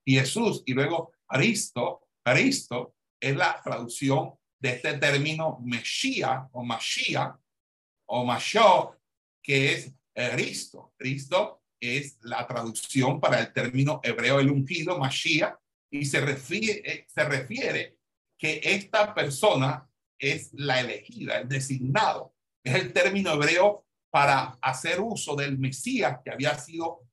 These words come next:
prometido muchas veces en el Antiguo Testamento. Luego vamos a encontrar la palabra gracia y paz. Pablo aquí, como les decía, dejó de utilizar la expresión charein o karein,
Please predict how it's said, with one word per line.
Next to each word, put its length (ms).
prometido 800
muchas 440
veces 460
en 160
el 80
Antiguo 460
Testamento. 560
Luego 280
vamos 260
a 40
encontrar 500
la 160
palabra 580
gracia 600
y 160
paz. 380
Pablo 360
aquí, 260
como 200
les 140
decía, 540
dejó 280
de 80
utilizar 500
la 80
expresión 600
charein 540
o 160
karein, 540